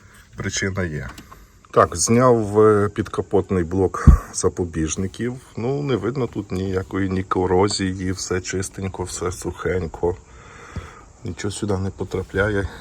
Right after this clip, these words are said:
явно проблема десь у нас не тут. Всі проводки на місці. Тут все культурно. Може, треба попробувати зняти ось оцей і отам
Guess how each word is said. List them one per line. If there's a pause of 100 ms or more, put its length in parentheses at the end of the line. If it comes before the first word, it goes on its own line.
явно
проблема
десь (220)
у
нас (140)
не
тут. (2250)
Всі
проводки
на
місці. (560)
Тут
все
культурно. (3000)
Може,
треба
попробувати
зняти (420)
ось
оцей
і
отам